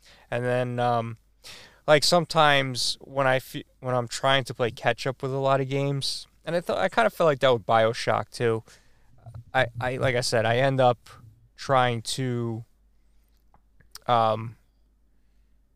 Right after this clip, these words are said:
I'm not invested in the game. Like I said, I'm just trying to get to the next checkpoint. I'm just trying to get myself through the game.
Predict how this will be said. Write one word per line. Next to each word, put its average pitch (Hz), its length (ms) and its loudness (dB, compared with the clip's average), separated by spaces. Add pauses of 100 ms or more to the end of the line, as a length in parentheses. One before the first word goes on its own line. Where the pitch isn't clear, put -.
(240)
I'm 165 280 -2
not 165 220 8
invested 139 600 2
in 120 100 -2
the 120 80 -4
game. 113 300 -4
Like 120 140 -4
I 117 40 -4
said, 117 200 -2
I'm 117 120 -2
just 131 200 -6
trying 143 180 4
to 135 60 2
get 131 140 0
to 139 100 -4
the 131 120 0
next 123 220 0
checkpoint. 123 480 -4
I'm 151 100 0
just 185 160 0
trying 202 160 4
to 180 40 0
get 170 100 0
myself 151 340 2
through 151 320 -2
the 127 100 -2
game. 110 360 -4